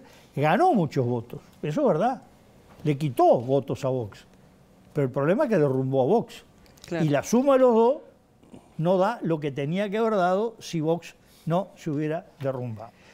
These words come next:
Speaker 1: Este, eso del lado del Partido
Speaker 2: Exacto.
Speaker 1: Popular,
Speaker 2: Y
Speaker 1: ¿no?
Speaker 2: queda del, en segundo lugar ahora quien estaba primero, que es el pesoe. ¿Qué, qué lección le deja al pesoe en particular?
Speaker 1: Bueno,
Speaker 2: Ya
Speaker 1: la
Speaker 2: para ir
Speaker 1: primera
Speaker 2: finalizando.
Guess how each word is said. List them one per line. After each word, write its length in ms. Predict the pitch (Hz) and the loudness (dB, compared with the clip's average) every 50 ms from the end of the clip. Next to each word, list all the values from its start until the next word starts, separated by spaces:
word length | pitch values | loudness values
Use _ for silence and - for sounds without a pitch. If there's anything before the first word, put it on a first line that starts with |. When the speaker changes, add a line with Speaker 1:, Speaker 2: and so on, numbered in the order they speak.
| - _ _ _ _ _ _ _ _ _ | -20 _ _ _ _ _ _ _ _ _
Speaker 1:
Este, 460 | - 277 170 170 165 - 190 - 247 262 | -6 -6 -4 -4 -6 -8 -4 -2 -2 -2
eso 180 | 240 262 277 | 0 2 0
del 100 | 190 156 165 | 2 2 2
lado 120 | 170 165 | 2 0
del 80 | 151 139 | 0 -2
Partido 260 | 156 131 120 135 135 | -4 -4 -2 -2 -2
Speaker 2:
Exacto. 260 | - - - 180 160 113 113 | -2 -2 -4 -4 -4 -4 -6
Speaker 1:
Popular, 120 | 104 - | -6 -6
Speaker 2:
Y 60 | 202 | -6
Speaker 1:
¿no? 60 | 165 | -4
Speaker 2:
queda 260 | 151 185 180 190 208 226 | -2 0 2 2 2 2
del, 160 | 233 220 - | 2 0 0
en 260 | - 190 180 175 165 | 0 0 0 0 -2
segundo 400 | - 170 165 175 190 196 202 202 | -2 -2 -2 -2 0 0 2 2
lugar 260 | 202 202 196 208 208 | 2 4 2 4 4
ahora 300 | 202 190 185 202 220 247 | 4 4 4 4 2 2
quien 140 | 226 196 170 | 0 0 -2
estaba 240 | 165 - 185 185 180 | 0 0 0 0 2
primero, 300 | 190 190 190 196 214 220 | 2 2 2 2 2 0
que 60 | 196 | 0
es 100 | 180 - | -2 -2
el 80 | 185 165 | -4 -4
pesoe. 640 | - 190 185 175 - 220 214 226 247 269 269 220 175 | -2 -2 -2 0 0 2 2 4 4 2 2 0 0
¿Qué, 240 | 196 208 214 190 - | 2 2 2 2 2
qué 80 | 214 | 2
lección 320 | 214 196 185 - 226 226 214 | 2 2 2 0 0 2 2
le 100 | 202 190 | 2 2
deja 320 | 196 220 233 - 233 214 | 2 2 0 0 0 0
al 100 | 196 185 | 0 2
pesoe 280 | 190 180 170 - 208 202 | 0 0 0 2 2 2
en 80 | 185 | 2
particular? 480 | 175 170 165 175 160 160 156 135 123 143 | 2 0 0 -2 -2 -2 0 2 2 2
Speaker 1:
Bueno, 140 | 131 117 113 | 2 2 2
Speaker 2:
Ya 40 | |
Speaker 1:
la 100 | 131 156 165 | 2 2 4
Speaker 2:
para 140 | 190 190 196 | 4 4 4
ir 60 | - | 4
Speaker 1:
primera 200 | 294 349 359 349 294 | 4 4 4 4 4
Speaker 2:
finalizando. 300 | 233 185 170 156 165 | 4 2 0 0 0